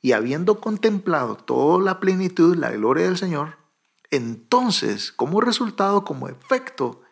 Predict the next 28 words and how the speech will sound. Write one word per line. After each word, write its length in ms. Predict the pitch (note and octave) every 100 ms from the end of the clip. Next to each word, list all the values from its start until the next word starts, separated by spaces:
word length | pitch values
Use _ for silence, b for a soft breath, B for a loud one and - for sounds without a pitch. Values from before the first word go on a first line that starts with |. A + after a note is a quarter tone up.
| b
inevitable 760 | G3 F3+ D#3+ C3 D#3 E3 G#3 -
o 160 | C3
como 220 | - B2
resultado 460 | A2+ A2 A#2 - F3 G3
natural 580 | G3+ G3+ G#3 C#3 A#2
de 300 | A#2 A2+ A#2+
ese 200 | B2 E3
conocimiento, 880 | C3 G#2 G#2 - - - D#3 - - B B B
perdón, 320 | - D#3 F3+ C#3+
de 140 | C3+
ese 200 | C3+ F#3
conocimiento 680 | F#3+ F#3 F3+ F3 F3 F3+ F#3
de 80 | C3
Dios 300 | C#3+ D#3 - B B -
de 140 | C#3
manera 500 | B2 A#2+ C3+ F3 - D#3+
descendente, 760 | F3 F3+ G#3+ E3 C3 A#2+ C3 C3 B B -
entonces 440 | C#3 C3 D3+ F3+
produjo, 840 | F3+ D3 C3 A3+ G#3 A#2+ B2 -
produjo 760 | - C#3+ G3 G#3+ B2+ A#2 - - -
efectos 720 | D3 - - - - - -
en 100 | A2+
la 80 | A2+
vida 220 | A2+ A2
de 100 | A2
él. 200 | G#2 - _ _ _ _ _ _ _ _ _ _ _ _ _ _ _ _ _ _ _
Somos 640 | - - F#3 G3 - -
transformados. 1120 | E3 C#3+ A#2+ - A#2 A2+ B2+ D3 B2+ G2 -